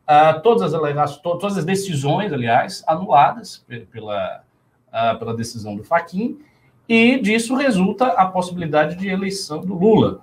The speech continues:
Lula volta a ter os seus direitos políticos. Aí alguém pode dizer, "Ah, mas é verdade que essas decisões ainda vão ser julgadas." Ou seja, a questão do sítio, do triplex, das doações para o Instituto Lula ainda serão julgadas.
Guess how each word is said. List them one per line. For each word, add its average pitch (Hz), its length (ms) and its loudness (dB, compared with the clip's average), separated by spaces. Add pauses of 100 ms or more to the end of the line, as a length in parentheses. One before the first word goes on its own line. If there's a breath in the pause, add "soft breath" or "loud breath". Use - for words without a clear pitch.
Lula 139 220 0
volta 180 460 4
a - 160 0
ter 135 240 -8
os 139 160 -8
seus 135 160 -6
direitos 131 340 -4
políticos. - 480 -10
Aí - 80 0
alguém 262 220 2
pode 240 200 2
dizer, 202 300 0 (160)
"Ah, 285 220 8
mas 254 180 4
é 254 60 4
verdade 226 720 6
que 190 340 -4
essas 139 460 -8
decisões 143 380 -8
ainda 170 220 -2
vão 196 160 -2
ser 190 200 -8
julgadas." 127 640 2
Ou - 60 -20
seja, 113 220 -10
a - 20 -10
questão 175 400 -6
do 185 80 -6
sítio, 165 800 -2
do 123 100 -10
triplex, 120 1200 -2
das 127 200 -2
doações 143 340 -2
para - 80 -20
o 135 40 -20
Instituto - 380 -20
Lula 175 280 0
ainda 233 480 4
serão 180 340 -4
julgadas. 139 380 -2